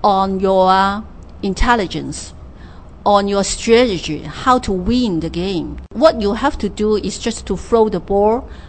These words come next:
even though you have only very limited coordination in the hand functions, or even if you are a wheelchair user, you can still play the game in the wheelchair.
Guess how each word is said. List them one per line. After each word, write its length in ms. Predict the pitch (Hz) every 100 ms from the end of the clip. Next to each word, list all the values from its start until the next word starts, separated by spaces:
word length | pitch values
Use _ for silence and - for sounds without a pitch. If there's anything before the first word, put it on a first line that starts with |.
| - -
even 280 | 285 294 294
though 280 | 269 262 - - -
you 280 | 208 208
have 280 | 202 226 180 - - -
only 420 | 240 247 240 233
very 420 | 185 208 214 214
limited 760 | 196 208 214 214 - 262 -
coordination 920 | - 180 180 196 202 202 202 202 226
in 160 | 202 175
the 120 | 175
hand 640 | 185 - - - 208 208 208
functions, 720 | 226 226 - 277 294 311 254
or 400 | 185 180 170 175 - - - - - - - - -
even 280 | - 262 269
if 160 | - 185
you 200 | 190 202
are 180 | 190 180
a 180 | 180 175
wheelchair 840 | 202 226 220 226 214 208 202 220 - -
user, 400 | 202 226 190 147
you 140 | 170
can 160 | 202 175
still 300 | - 208 196
play 320 | - 214 196
the 80 | 180
game 360 | 175 180 180 - - - - - - - -
in 140 | 185 175
the 120 | 165
wheelchair. 640 | 175 175 - 175 127 -